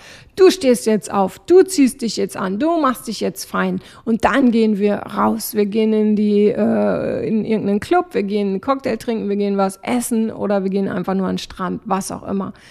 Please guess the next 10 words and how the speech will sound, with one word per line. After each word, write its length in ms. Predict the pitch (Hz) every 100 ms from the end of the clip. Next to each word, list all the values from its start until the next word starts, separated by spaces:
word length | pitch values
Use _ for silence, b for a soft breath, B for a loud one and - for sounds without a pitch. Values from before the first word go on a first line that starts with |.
| B
Ja, 220 | - 214 220 B -
aber 180 | 208 202
gebt 380 | 233 247 -
den 160 | 220 208
Menschen 560 | 214 240 - 240 233 339 - _
um 160 | 240 247
euch 240 | 214 -
herum 540 | 214 196 208 196 214 -
die 80 | 214
Möglichkeit, 920 | 202 226 269 190 - - 175 185 -